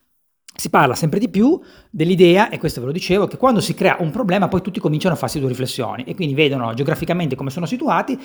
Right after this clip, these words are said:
e si fanno due ragionamenti. E uno dei ragionamenti che si sta facendo sempre più presente è che, eh, la Cina un futuro potrebbe strozzare Taiwan utilizzando le strette, eh, no, eh, geografiche, no? Quindi ti blocco questo, ti blocco quello, ti blocco, quindi non ti invado,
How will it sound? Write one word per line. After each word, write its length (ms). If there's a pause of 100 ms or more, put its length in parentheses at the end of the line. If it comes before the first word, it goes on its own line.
(180)
e 80
si 120
fanno 220
due 140
ragionamenti. 580
E 80
uno 140
dei 100
ragionamenti 460
che 80
si 80
sta 120
facendo 480 (280)
sempre 300
più 200
presente 520
è 80
che, 200
eh, 200
la 80
Cina 340
un 80
futuro 400
potrebbe 460 (240)
strozzare 840
Taiwan 580
utilizzando 640
le 100
strette, 560
eh, 120
no, 380
eh, 60
geografiche, 640
no? 140
Quindi 200
ti 100
blocco 260
questo, 260
ti 80
blocco 200
quello, 180
ti 60
blocco, 180
quindi 200
non 160
ti 80
invado, 520